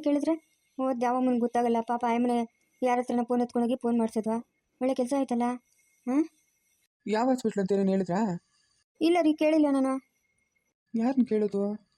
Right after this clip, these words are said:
Speaker 2: ಹಾ? ಆ ಫೋನ್ ನಂಬರ್ ಯಾರನ್ನ ಕೇಳೋದು? ಬೆಂಗಳೂರಿಗೆ ಎಷ್ಟು ಹಾಸ್ಪಿಟ್ಲ್‌ಗಳು ಇರ್ತವೆ, ಬೆಂಗಳೂರಿಗೆ ಬಂದವರು ಇನ್ನು ಎತ್ತನ ಹೋಗೋರು. ಒಳ್ಳೆ ಕೆಲ್ಸ ಆಗೋಯ್ತಲ್ಲ. ಹೌದು, ಸಂಗೀತದ ಫೋನ್ ಐತಲ್ಲ, ಸಂಗೀತ ಫೋನ್ ಮಾಡು. ನಾನು ಮರ್ತ್ಬಿಟ್ಟು ನೋಡು,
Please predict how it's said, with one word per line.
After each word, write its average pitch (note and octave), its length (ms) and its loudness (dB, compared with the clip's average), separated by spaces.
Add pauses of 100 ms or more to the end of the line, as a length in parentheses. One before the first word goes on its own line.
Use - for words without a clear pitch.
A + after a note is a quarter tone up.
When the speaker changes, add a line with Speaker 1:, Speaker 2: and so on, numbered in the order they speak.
(320)
Speaker 2:
ಹಾ? B3+ 320 -2 (360)
ಆ G#3 40 -6
ಫೋನ್ A#3 220 2
ನಂಬರ್ G#3+ 200 0
ಯಾರನ್ನ G#3 200 -2
ಕೇಳೋದು? G3+ 380 0
ಬೆಂಗಳೂರಿಗೆ G3+ 440 0
ಎಷ್ಟು F#3+ 180 -2
ಹಾಸ್ಪಿಟ್ಲ್‌ಗಳು F#3+ 420 -4
ಇರ್ತವೆ, F#3 560 -8 (140)
ಬೆಂಗಳೂರಿಗೆ G#3 360 0
ಬಂದವರು G3 320 2
ಇನ್ನು G3 180 2
ಎತ್ತನ G3 200 -4
ಹೋಗೋರು. F#3+ 440 -2 (520)
ಒಳ್ಳೆ G#3 120 0
ಕೆಲ್ಸ G#3 220 -4
ಆಗೋಯ್ತಲ್ಲ. G3+ 340 -2 (640)
ಹೌದು, B3+ 180 2
ಸಂಗೀತದ C4 440 2
ಫೋನ್ A#3+ 160 4
ಐತಲ್ಲ, A3 240 2 (680)
ಸಂಗೀತ C#4+ 400 2
ಫೋನ್ B3 180 2
ಮಾಡು. B3+ 260 4 (480)
ನಾನು B3+ 200 4
ಮರ್ತ್ಬಿಟ್ಟು A3 360 2
ನೋಡು, G#3 160 2